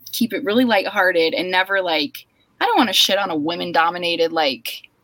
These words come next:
business. That's pretty cool, but also sometimes the stupid shit people do, like, needs to be addressed a bit.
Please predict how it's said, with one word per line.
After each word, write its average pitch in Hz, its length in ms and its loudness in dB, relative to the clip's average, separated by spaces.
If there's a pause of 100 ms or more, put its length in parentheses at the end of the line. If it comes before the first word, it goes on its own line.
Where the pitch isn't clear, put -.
(360)
business. 240 400 2
That's 254 160 0
pretty 285 220 2
cool, 220 340 4
but 226 120 -2
also 226 280 2
sometimes 220 720 -2 (760)
the - 80 -8
stupid 220 440 -2
shit 208 200 0
people 156 300 -4
do, 247 360 2
like, 175 200 -2
needs 175 340 -6
to 175 80 -4
be 160 140 0
addressed - 480 -6 (180)
a 190 100 0
bit. 160 200 -2